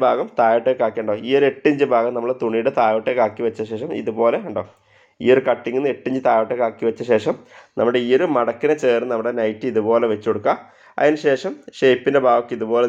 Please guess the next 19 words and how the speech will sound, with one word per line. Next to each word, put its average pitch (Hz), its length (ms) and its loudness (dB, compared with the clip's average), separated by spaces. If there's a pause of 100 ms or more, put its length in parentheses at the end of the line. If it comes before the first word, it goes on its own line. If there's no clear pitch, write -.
just 110 220 -6 (120)
വരച്ചു 123 280 0
കൊടുത്തു 113 180 -4
കഴിഞ്ഞാൽ 107 260 0 (400)
കണ്ടോ, 104 180 0 (120)
ഇവിടെ 113 240 2
നമ്മളെ 120 280 2
റിഗാൾ 113 280 0
സ്റ്റാർട്ട് 104 260 -2
ചെയ്യുന്നത്. 110 240 -4 (460)
അതുപോലെ 110 340 4
നമ്മുടെ 120 220 0
ഷോൾഡർ 110 340 2 (140)
ഭാഗം 113 240 0 (300)
ഇതുപോലെ 113 300 2
ഉണ്ട്, 107 160 -2
ഇവിടെയാണ് 120 380 0
ഷോൾഡർ 107 440 2
വരിക. 110 160 0